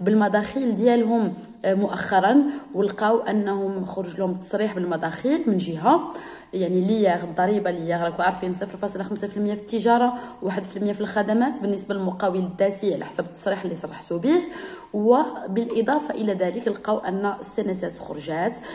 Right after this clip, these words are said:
فبالتالي هنايا غادي نعطيكم الباريم. هذا الباريم، هذا الجدول هذا راني بارطاجيته معكم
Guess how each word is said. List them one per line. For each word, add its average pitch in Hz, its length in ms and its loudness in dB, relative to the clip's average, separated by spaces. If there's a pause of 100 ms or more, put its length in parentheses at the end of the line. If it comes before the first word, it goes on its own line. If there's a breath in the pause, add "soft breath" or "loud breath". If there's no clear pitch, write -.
(140 loud breath)
فبالتالي 233 640 2
هنايا 202 360 2
غادي 226 140 -2
نعطيكم 190 400 -4
الباريم. 160 360 -2 (380 loud breath)
هذا 196 180 2
الباريم، 240 440 6
هذا 190 120 2
الجدول 208 420 2
هذا 202 340 2 (280 loud breath)
راني 202 180 0 (100)
بارطاجيته 226 540 0
معكم 202 540 0